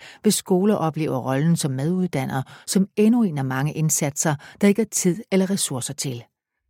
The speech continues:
En skole har typisk hænderne fulde med at tage sig af undervisningen og eleverne og deres forældre.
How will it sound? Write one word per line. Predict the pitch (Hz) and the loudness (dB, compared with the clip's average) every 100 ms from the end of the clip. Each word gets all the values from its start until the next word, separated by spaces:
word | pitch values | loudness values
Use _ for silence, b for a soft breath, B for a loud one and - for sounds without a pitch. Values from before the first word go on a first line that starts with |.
| _ - | _ -2
En | 156 | 0
skole | 143 - 160 147 165 | 0 -2 0 2 2
har | 147 143 | 0 -2
typisk | - 156 156 - | -4 -4 -4 -6
hænderne | 170 160 139 139 | -4 -2 -4 -6
fulde | - 147 160 | -4 0 0
med | 156 | 0
at | 147 | -4
tage | - 147 | -4 -4
sig | 151 | -4
af | 135 | -4
undervisningen | 139 151 165 175 - 165 151 151 147 | -2 -2 0 -2 -4 -4 -2 -2 -2
og | 139 | -4
eleverne | 127 151 143 151 156 143 B | -4 -4 -2 -2 -2 -4 B
og | 202 202 | -2 0
deres | 190 - | 0 -2
forældre. | 180 127 120 127 127 | -4 -4 -8 -8 -10